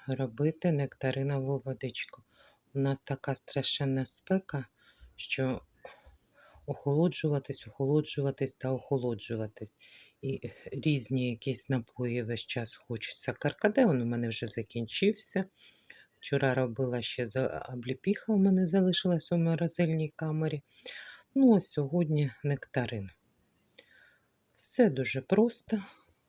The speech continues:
Пару годин і він уже має приємний впізнаваємий смак нектарину.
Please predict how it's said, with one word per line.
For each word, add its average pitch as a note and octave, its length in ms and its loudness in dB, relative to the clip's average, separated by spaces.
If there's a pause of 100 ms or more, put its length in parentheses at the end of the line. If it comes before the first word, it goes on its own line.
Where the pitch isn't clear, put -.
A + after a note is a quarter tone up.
(140)
Пару E3 320 4
годин F#3 600 2
і D3+ 80 4
він E3 340 0
уже D#3 380 0 (480)
має B2+ 680 -2 (200)
приємний C#3+ 680 0
впізнаваємий B2+ 920 0
смак - 560 -2 (480)
нектарину. A2+ 880 -4